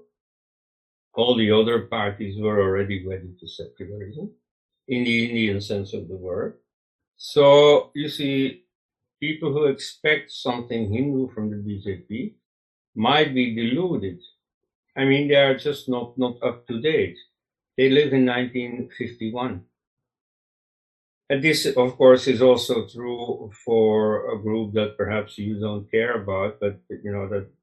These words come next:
I, uh, have to live with, which is all the Indologists, all the India watchers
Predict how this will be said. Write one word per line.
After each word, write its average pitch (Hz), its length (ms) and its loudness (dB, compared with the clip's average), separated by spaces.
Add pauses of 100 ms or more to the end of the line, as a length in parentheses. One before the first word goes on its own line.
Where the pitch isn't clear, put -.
(1120)
I, 123 480 4
uh, 113 240 6
have 104 280 -4
to 113 60 -4
live 120 320 -4
with, 101 240 -2 (380)
which 127 200 -6
is 131 120 2
all 139 240 4
the 135 320 2
Indologists, 135 720 -4
all 123 220 -2
the 127 180 -2
India 131 320 0
watchers - 720 -8